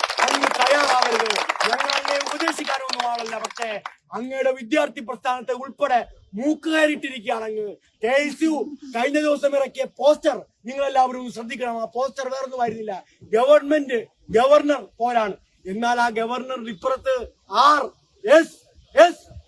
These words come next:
എന്നുകൂടി എഴുതാൻ ഒരു ചങ്കുറപ്പ് കാണിച്ചിരുന്നെങ്കിൽ ഈ കേരളത്തിൽ അംഗീകരിക്കുമായിരുന്നു. കേരളത്തിലെ ഗവർണർ ആർ എസ് എസ്സുകാരനാണ് എന്നൊന്ന് തികച്ചു പറയാൻ ധൈര്യമില്ലാത്ത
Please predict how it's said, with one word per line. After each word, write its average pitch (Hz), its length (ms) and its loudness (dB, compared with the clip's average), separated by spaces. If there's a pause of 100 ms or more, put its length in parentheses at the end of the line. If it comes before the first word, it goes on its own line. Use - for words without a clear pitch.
എന്നുകൂടി 285 420 0 (120)
എഴുതാൻ 294 320 4 (340)
ഒരു 294 140 -2 (200)
ചങ്കുറപ്പ് 349 760 4
കാണിച്ചിരുന്നെങ്കിൽ 311 680 2 (380)
ഈ - 20 4 (160)
കേരളത്തിൽ - 360 6 (1200)
അംഗീകരിക്കുമായിരുന്നു. - 880 -2 (360)
കേരളത്തിലെ 262 540 -4 (100)
ഗവർണർ 294 380 -6 (600)
ആർ 302 240 -4
എസ് 302 200 -2
എസ്സുകാരനാണ് 294 880 -4 (460)
എന്നൊന്ന് 277 400 -4 (160)
തികച്ചു 330 520 -2
പറയാൻ 277 340 -2 (380)
ധൈര്യമില്ലാത്ത 320 800 2